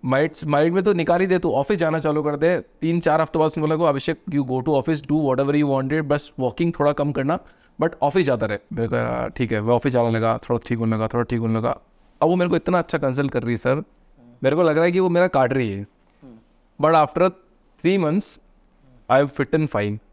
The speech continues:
तब मेरे को पता पड़ा कि यार नहीं यार, किसी को अगर किसी चीज़ का नॉलेज है ना, so उसने मेरे को बात बोली कि देखो, डॉक्टर ने जो पढ़ाई करी, उससे उस, उसको पता है कि वो कि यार नहीं, इसको निकाल देंगे तो ठीक हो जाएगा, और मैंने जो पढ़ाई करी, मेरे को पता है कि कैसे ठीक होगा।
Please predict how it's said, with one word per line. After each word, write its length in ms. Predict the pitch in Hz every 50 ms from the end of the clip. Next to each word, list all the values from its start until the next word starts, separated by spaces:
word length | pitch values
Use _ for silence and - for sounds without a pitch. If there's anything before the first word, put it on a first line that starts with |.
| _ _ - 135 117
तब 80 | 170 180
मेरे 120 | 175 170
को 60 | 170
पता 160 | 160 165 160
पड़ा 160 | 160 160 160 160
कि 120 | 160 175
यार 80 | 175 151
नहीं 240 | 139 131 139 147
यार, 140 | 156 156 156
किसी 280 | 147 - 143 - - 160
को 100 | 165 170
अगर 140 | 156 165 156
किसी 300 | - 151 143 160 156 151
चीज़ 160 | 160 160 156
का 80 | 170
नॉलेज 300 | 151 139 135 135 151 143
है 60 | 135 131
ना, 120 | 143 147
so 100 | 135 -
उसने 160 | 156 160 190
मेरे 120 | 185 180 180
को 60 | 185
बात 160 | 170 165 170
बोली 180 | 160 151 143 147
कि 100 | 170 180
देखो, 180 | 180 185 180
डॉक्टर 340 | 170 143 135 - - - 170
ने 120 | 185 196
जो 120 | 185 196 196
पढ़ाई 260 | 170 165 160 185 190
करी, 260 | 165 160 160 196 233 - - _ _ _ _ _ _ -
उससे 400 | 180 175 180 - - 226 240 247
उस, 220 | 233 220 180 - - _ -
उसको 440 | 185 185 175 - - - 269 277 262
पता 220 | 233 226 190 240
है 100 | 240 240
कि 120 | 208 240
वो 140 | 240 233 226
कि 80 | 202 226
यार 80 | 226
नहीं, 180 | 202 202 208 214
इसको 200 | 202 - - 214
निकाल 320 | 185 180 170 185 190 190
देंगे 160 | 190 202 196 208
तो 80 | 202
ठीक 180 | 180 180 180 165
हो 80 | 165
जाएगा, 300 | 147 135 123 120 113 110 104 - _ _ _ _ -
और 120 | - -
मैंने 300 | 170 147 143 156 185 214
जो 120 | 202 226 196
पढ़ाई 220 | 202 190 196 196
करी, 160 | 196 208 208
मेरे 140 | 175 175 170
को 60 | 185
पता 160 | 180 175 165
है 60 | 175 180
कि 80 | 190
कैसे 200 | 170 160 - 160
ठीक 160 | 131 139 123
होगा। 300 | 113 117 104 110 107 101